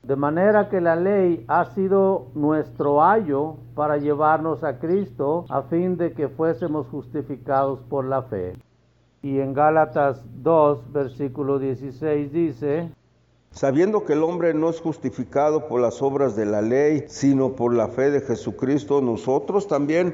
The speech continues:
Speaker 2: hemos creído en Jesucristo para ser justificados por la fe de Cristo y no por las obras de la ley, por cuanto por las obras de la ley nadie será justificado".
Speaker 1: Jesucristo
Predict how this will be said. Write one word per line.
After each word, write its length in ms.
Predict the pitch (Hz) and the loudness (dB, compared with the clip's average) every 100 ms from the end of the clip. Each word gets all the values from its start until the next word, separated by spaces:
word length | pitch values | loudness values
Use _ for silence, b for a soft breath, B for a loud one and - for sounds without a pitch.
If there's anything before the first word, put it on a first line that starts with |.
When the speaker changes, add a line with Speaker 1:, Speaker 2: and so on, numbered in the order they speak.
| - | -2
Speaker 2:
hemos 480 | 135 175 196 180 - | 0 2 0 -2 -2
creído 720 | 170 170 175 202 185 143 117 | 0 2 2 0 0 0 0
en 140 | 127 | -2
Jesucristo 960 | - 131 - - 143 185 196 - 131 101 123 | -2 -2 -2 -4 0 2 0 0 0 0 -2
para 200 | 131 120 | -2 -2
ser 300 | 151 170 160 | 0 2 0
justificados 960 | - 147 127 - 120 - 147 170 143 | -4 -4 -6 -6 -6 -2 0 0 -2
por 180 | - 123 | -2 0
la 120 | 113 | 0
fe 260 | 123 147 139 | 0 0 0
de 120 | 139 | -2
Cristo 540 | 139 156 143 151 147 | 0 0 0 2 4
y 100 | 123 | 4
no 280 | 127 135 127 | 2 0 -2
por 160 | 110 117 | -2 0
las 200 | 107 127 | 0 -2
obras 300 | 127 123 107 | 0 0 0
de 80 | |
la 160 | 107 113 | 0 2
ley, 360 | 131 151 131 - | 2 2 0 -2
por 180 | 123 117 | -2 -2
cuanto 440 | 123 123 107 113 | -2 -2 -2 -6
por 160 | - 120 | -2 0
las 240 | 117 117 | 0 0
obras 380 | 143 151 143 135 | 0 2 0 0
de 80 | 120 | 0
la 160 | 117 120 | 0 0
ley 340 | 135 175 165 - | 2 0 -2 -4
nadie 540 | 117 131 147 147 143 | -2 0 0 0 -2
será 340 | - 120 120 131 | -2 0 0 -2
justificado". 1000 | 120 110 - 101 98 - 98 98 98 95 - _ _ _ _ - | -6 -8 -10 -10 -10 -6 -2 0 -2 -4 -14 _ _ _ _ -8
Speaker 1:
Jesucristo 920 | 139 120 156 - 185 214 - 233 247 | -8 -6 -6 2 4 4 4 2 2